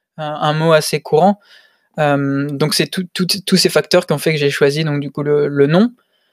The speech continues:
Euh, ah oui, pardon, avant ça, <laughs> il fallait quand même que je regarde un peu ce, la compétition.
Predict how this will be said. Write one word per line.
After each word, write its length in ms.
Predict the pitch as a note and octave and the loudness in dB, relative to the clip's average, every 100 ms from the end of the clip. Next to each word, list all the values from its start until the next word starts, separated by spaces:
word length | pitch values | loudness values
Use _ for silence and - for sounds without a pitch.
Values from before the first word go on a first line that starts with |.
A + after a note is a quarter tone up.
| _ _ D3+ | _ _ 0
Euh, 800 | D3 C#3+ C#3+ C#3+ C#3+ C#3 C#3+ C#3+ - - - | 2 4 2 0 0 -2 -4 -6 -14 -8 0
ah 60 | |
oui, 80 | F3+ | 2
pardon, 320 | E3 D#3+ F#3 | 4 4 2
avant 280 | D#3+ D3 D3+ | 2 2 2
ça, 280 | D3+ F3 E3 | 2 0 0
<laughs> 40 | - | -6
il 120 | D#3 E3+ F3+ | -8 -6 -2
fallait 240 | - D3 | 0 0
quand 120 | D3 E3+ | 0 0
même 120 | F3 | 2
que 80 | D3+ | 0
je 100 | D3 | 2
regarde 320 | D3 D#3 D3+ | 4 4 4
un 100 | C#3 | 2
peu 140 | E3 | 0
ce, 460 | D#3+ - C#3 C#3+ C#3+ | -2 2 2 4 2
la 160 | C#3+ | 0
compétition. 560 | C#3 C#3+ E3 - - A3 | -2 -4 -6 -6 -6 -6